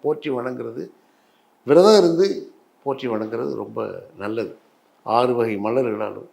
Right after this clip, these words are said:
ஆறு வகை அர்ச்சனையை கொண்டு, ஆறு வகை பழங்களாலும் நெய்வேத்தியம் செய்து இன்னைக்கு வணங்கலாம். இந்த மாசத்துலேருந்து ஆடி,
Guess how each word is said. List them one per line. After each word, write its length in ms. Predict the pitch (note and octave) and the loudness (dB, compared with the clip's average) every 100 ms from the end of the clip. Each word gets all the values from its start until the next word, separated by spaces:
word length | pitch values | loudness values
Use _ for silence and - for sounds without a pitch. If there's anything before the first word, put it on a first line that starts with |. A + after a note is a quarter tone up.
| _ _ | _ _
ஆறு 240 | A2 A2+ | -8 -8
வகை 160 | G#2 G2 | -8 -10
அர்ச்சனையை 520 | F#2+ - B2+ B2 - | -12 -10 -8 -8 -12
கொண்டு, 340 | F#2+ G2 A#2+ - _ _ _ | -16 -18 -20 -20 _ _ _
ஆறு 240 | A#2 C3+ | 2 2
வகை 320 | C3 A#2 G#2+ - _ | 2 0 -4 -12 _
பழங்களாலும் 680 | A2+ C#3+ D#3 D3 B2 A2+ - - _ _ _ _ _ A#2+ | 0 2 2 2 2 -2 -8 -20 _ _ _ _ _ 0
நெய்வேத்தியம் 540 | D3 E3 C#3+ B2 G#2+ | 2 2 0 -2 -6
செய்து 360 | - G#2+ A2+ - _ _ _ - | -8 -12 -12 -20 _ _ _ -8
இன்னைக்கு 340 | B2+ A#2+ G#2+ | -6 -4 -4
வணங்கலாம். 400 | A2+ G#2+ G#2+ - - _ _ _ _ _ _ | -4 -6 -6 -8 -16 _ _ _ _ _ _
இந்த 180 | D3+ F3 | 2 2
மாசத்துலேருந்து 680 | D#3+ E3+ E3+ D3+ D#3 D3 - | 4 2 2 0 0 -2 -4
ஆடி, 420 | A#2+ C#3+ D#3 D#3 | 0 0 2 0